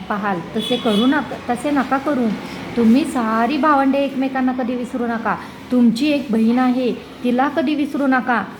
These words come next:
तिला कधी अंतर देऊ नका, तिला भरपूर प्रेम द्या.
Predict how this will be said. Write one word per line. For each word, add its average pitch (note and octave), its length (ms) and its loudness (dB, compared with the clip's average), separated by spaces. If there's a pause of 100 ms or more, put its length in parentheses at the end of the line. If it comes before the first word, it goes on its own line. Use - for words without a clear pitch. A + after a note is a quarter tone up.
(100)
तिला A#3 200 2
कधी A3+ 260 0
अंतर A3 500 0
देऊ C4 220 2
नका, A3 360 0 (340)
तिला A#3+ 180 4
भरपूर A#3+ 640 2
प्रेम B3+ 380 2
द्या. G#3 180 0